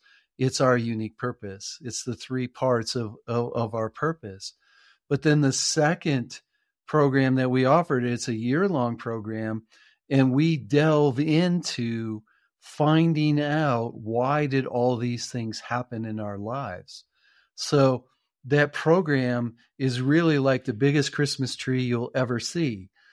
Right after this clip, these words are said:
because all of the gifts of your past are still sitting there waiting to be opened if you haven't opened them. And when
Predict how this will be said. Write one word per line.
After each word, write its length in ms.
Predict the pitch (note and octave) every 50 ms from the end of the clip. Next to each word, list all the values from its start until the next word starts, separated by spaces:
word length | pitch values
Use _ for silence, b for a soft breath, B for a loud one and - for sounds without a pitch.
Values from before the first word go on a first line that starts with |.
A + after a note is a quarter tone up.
| b b b b -
because 580 | C#3 C3+ - - D#3 C#3 C3+ C3 A#2+ - - - _ _ _
all 500 | - C#3 C#3 C#3+ D3+ E3 F3 F3 F3 E3+
of 280 | E3+ E3 D#3+ D3 C#3 C3+
the 140 | C#3 C#3 C3
gifts 500 | A#2 G#2+ A#2 C3+ C#3 D3 C#3+ - - -
of 200 | D3 C3+ A#2+ C3
your 180 | A#2+ A#2+ A#2+
past 760 | A#2 - - - D3 D3 C#3+ B2+ G#2+ G#2 G#2+ - - - _ b b b b b b b
are 120 | C3 B2 B2
still 240 | - - - C3+
sitting 440 | B2+ - - - D3 C#3 B2+ B2 A#2+
there 200 | A#2 A#2 A#2 A2+
waiting 420 | G#2+ A2 A#2+ B2 B2 B2 A#2+ A#2+ A2+
to 100 | - A2
be 200 | A#2 A#2 B2+ -
opened 460 | A#2+ B2 B2+ B2+ - B2 G#2+ G#2 G#2
if 160 | A2 A2 -
you 80 | A2 G#2+
haven't 340 | A#2 A#2 A#2+ A2+ A2+ G#2+
opened 360 | G#2+ A2+ B2+ - - C#3+ C#3+ D#3
them. 240 | D#3+ E3 E3 D#3+ _ _ _ _ _ _ _ _ _ _ _ _ - -
And 460 | D3 C#3 C3 C3 C3 B2+ B2+ B2 B2 - -
when 640 | C#3 C3 C3 C#3 C#3 C3+ C3+ C3 C3 C3 B2 B2